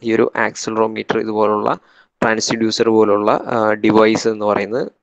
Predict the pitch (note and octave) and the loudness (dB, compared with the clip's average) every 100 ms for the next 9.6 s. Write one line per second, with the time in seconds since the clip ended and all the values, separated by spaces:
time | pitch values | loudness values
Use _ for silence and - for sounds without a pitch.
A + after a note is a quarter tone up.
0 | _ _ - A#2 A#2+ A#2+ A#2 - A#2 A#2+ | _ _ -6 2 2 2 -4 -4 -4 -2
1 | B2 A2+ - - A2+ A2 G#2+ G2+ A#2+ - | -4 -6 -8 -6 -2 -2 -4 -6 -8 -8
2 | A2 A2+ A2+ C3 - - G#2+ G#2+ - A#2 | -10 -10 -6 -6 -8 -6 -4 -4 -4 -6
3 | A2 G#2+ G#2+ A2 G#2+ G2 G2+ G#2 E3+ _ | -4 -6 -4 -2 -4 -6 -8 -6 -8 _
4 | _ - - _ A2+ A2 A2+ A#2+ A2 A#2 | _ -20 -20 _ -2 2 4 4 2 0
5 | C#3 A#2 A2 G#2+ A2 G#2+ G#2+ G#2+ A2 A#2+ | -2 -2 -2 -2 -2 -2 -2 -2 0 0
6 | D3+ - C3 A2+ - A#2+ A#2+ A#2+ A2+ A2 | -2 0 2 2 0 0 2 2 0 -2
7 | A2 B2 - A2+ - A2 A2 - A#2+ A#2 | -2 -2 -2 -4 -6 -10 -4 2 2 2
8 | A2+ B2 A#2+ _ - A#2 - - B2+ A2+ | -2 -6 -12 _ -10 -8 -4 -2 -2 0
9 | A2+ - A#2 G#2 G#2+ | -2 -4 -10 -6 -6